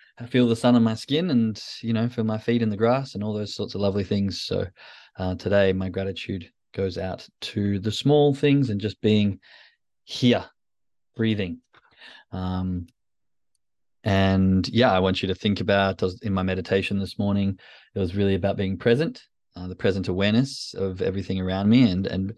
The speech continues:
listening to the sounds that you hear as we speak, listening to the, um,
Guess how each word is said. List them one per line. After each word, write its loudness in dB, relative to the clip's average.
listening 0
to -4
the 2
sounds -2
that -12
you -2
hear -2
as -4
we -6
speak, -6
listening -8
to -8
the, -4
um, 6